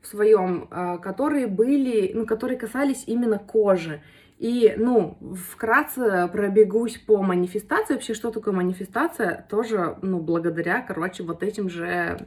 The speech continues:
тезисам. Я написала: «Самое сложное, самый сложный первый шаг, э, когда маниф-, манифестируешь чистую кожу,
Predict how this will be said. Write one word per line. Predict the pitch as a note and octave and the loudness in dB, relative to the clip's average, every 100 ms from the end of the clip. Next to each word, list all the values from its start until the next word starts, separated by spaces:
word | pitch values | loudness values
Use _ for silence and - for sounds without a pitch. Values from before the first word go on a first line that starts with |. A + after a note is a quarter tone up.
| - | -2
тезисам. | F3+ D#3+ D3+ - - - - - - - | 0 0 -6 -14 -16 -20 -20 -20 -12 0
Я | A#3+ | 2
написала: | D4 C#4+ B3+ F3+ - - - _ - | 2 0 2 2 0 -10 -20 _ 0
«Самое | C#4 F4 E4+ C#4+ | 4 4 4 0
сложное, | - C4+ C4 B3+ G#3 | -2 -2 0 0 -2
самый | B3+ E4+ | 4 4
сложный | D#4+ C4 C4+ C#4 A#3+ A#3+ G#3 F3+ | 4 0 0 2 2 2 2 2
первый | F3 A3 G#3+ F#3+ | 4 4 4 2
шаг, | F#3+ - G3+ G4+ - - _ - - - | -2 -2 -2 -2 -4 -20 _ -20 -20 -4
э, | G#3 G3+ G3 | 0 2 2
когда | A3 G#3+ A3 | 4 6 6
маниф-, | A3 G#3+ G#3 - | 6 6 4 0
манифестируешь | G#3 G3+ G#3+ A3 G#3+ A#3 G#3+ F#3+ - - | 0 4 2 0 -2 0 2 2 -2 -14
чистую | - A3+ G#3+ - F3 | -6 -2 -2 -2 -4
кожу, | E3+ C4+ G#4 D4 G#3 | -2 2 2 2 0